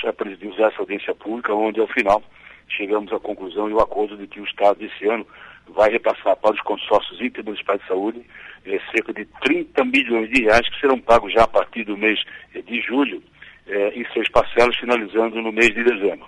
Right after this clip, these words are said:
tá? Então, é muito importante. E por que essa quantia de recursos? Porque, na verdade, sabe, Lucas, eh, hoje o cidadão catarinense não sabe distinguir muito o que é competência do município, competência do Estado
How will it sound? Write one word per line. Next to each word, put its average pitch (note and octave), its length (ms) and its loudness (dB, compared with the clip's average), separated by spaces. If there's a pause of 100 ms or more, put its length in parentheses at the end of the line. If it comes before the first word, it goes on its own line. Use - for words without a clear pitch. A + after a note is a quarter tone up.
tá? G2 140 -2
Então, A2+ 260 0
é A2 80 2
muito B2 240 -2
importante. - 420 -4 (600)
E - 40 -2
por F#3+ 200 -2
que G#3+ 100 4
essa G3 240 6
quantia C3+ 380 0
de A#2+ 140 -2
recursos? A2+ 440 -4
Porque, - 180 -6
na C#3 100 4
verdade, C3+ 600 6 (240)
sabe, A2+ 160 4
Lucas, - 280 -6 (580)
eh, G#2+ 400 2
hoje B2 340 4
o G#2+ 140 -8
cidadão A#2+ 440 0
catarinense G#2+ 760 -4
não A2 180 -6
sabe A2+ 300 0
distinguir G#2+ 460 -6
muito G#2+ 320 -6
o - 20 -16
que - 140 0
é G#2+ 40 2
competência G#2 800 -4
do G#2 140 -8
município, A2 580 -4
competência G2 560 -10
do - 80 -20
Estado A#2 420 2